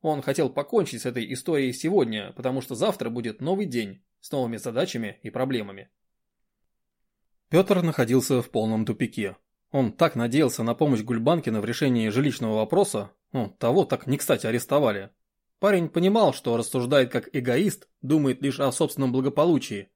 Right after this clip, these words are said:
а ведь в это время Эдуарду приходилось в десять раз хуже. Сидит сейчас за решеткой и думает, как спасти собственную шкуру, да еще перенеся такой тяжелый сердечный приступ. После того дня смерти Светочки он так и не виделся, не разговаривал с отчимом,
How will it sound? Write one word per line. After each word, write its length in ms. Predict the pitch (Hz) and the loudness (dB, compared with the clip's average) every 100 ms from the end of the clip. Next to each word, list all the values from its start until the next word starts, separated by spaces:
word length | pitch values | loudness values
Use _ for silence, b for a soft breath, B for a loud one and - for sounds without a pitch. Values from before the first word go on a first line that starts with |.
| _ | _
а 100 | - | 0
ведь 240 | 127 135 - | 2 2 2
в 60 | |
это 160 | 151 117 | 0 2
время 360 | 127 185 123 104 | 0 2 2 -2
Эдуарду 400 | 113 120 143 117 | 2 4 4 2
приходилось 600 | 107 117 123 139 127 - | -4 -2 0 2 0 -2
в 20 | 135 | 0
десять 240 | 147 117 | 0 2
раз 200 | 123 117 | -2 -2
хуже. 340 | 180 139 101 - _ _ _ _ _ _ - | -2 -2 -4 -10 _ _ _ _ _ _ -10
Сидит 340 | - 151 208 | -2 0 0
сейчас 300 | 135 - 151 | -2 0 2
за 120 | 113 | 2
решеткой 520 | 120 117 - - 120 | 0 2 0 0 -2
и 60 | 113 | -2
думает, 400 | 110 190 131 113 | 2 2 2 0
как 160 | 143 135 | -2 -4
спасти 360 | 143 131 165 | -4 -4 -2
собственную 460 | 143 151 - 143 139 | 0 -2 -2 -2 -2
шкуру, 500 | - 202 127 98 - | 0 2 2 0 -6
да 140 | - 120 | -4 -4
еще 280 | 120 147 113 | 0 0 0
перенеся 420 | 113 123 135 156 | 0 0 2 2
такой 320 | 127 120 127 | 0 0 -2
тяжелый 380 | 98 143 143 110 | 0 2 2 2
сердечный 420 | 104 139 135 123 | 0 -2 -2 -2
приступ. 400 | 117 139 - 107 _ _ _ _ _ _ _ _ | -2 -2 -4 -14 _ _ _ _ _ _ _ _
После 400 | 202 208 175 139 | 2 2 2 0
того 300 | 117 127 170 | 0 2 2
дня 240 | 147 165 175 | 2 2 0
смерти 340 | 160 160 143 | 0 -4 -4
Светочки 680 | 123 165 190 113 - 110 - | -4 0 0 -2 -8 -10 -8
он 280 | 170 180 160 | -4 -2 0
так 220 | 160 160 | -2 0
и 120 | 160 151 | 0 2
не 160 | 156 | 2
виделся, 440 | 202 151 117 - 107 | 2 2 0 -2 -2
не 140 | 120 | -2
разговаривал 580 | 127 131 165 202 120 117 | 0 2 2 4 2 0
с 120 | - | -2
отчимом, 500 | 156 - 113 107 107 | -4 -4 -6 -6 -10